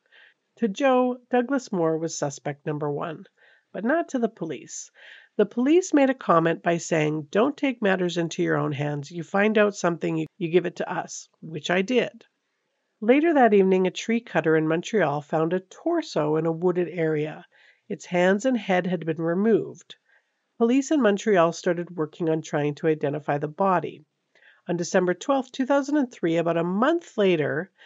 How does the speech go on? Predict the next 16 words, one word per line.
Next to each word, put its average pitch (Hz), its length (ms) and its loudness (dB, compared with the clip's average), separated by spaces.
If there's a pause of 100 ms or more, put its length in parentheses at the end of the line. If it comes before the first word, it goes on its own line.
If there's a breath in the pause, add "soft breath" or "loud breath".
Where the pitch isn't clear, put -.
(240 soft breath)
fifteen-year-old 240 1080 2
and 175 140 -2
grade 180 300 0
ten 220 280 0
student 180 420 0
in 165 160 2
Meadowvale, 147 640 0
who 170 140 -2
lived 156 280 -2
with 180 140 -4
his 185 200 -4
sister 160 320 -8
Tracy 156 520 -4
and 151 120 -2
mom 147 340 -4
Jaytoon, 180 840 0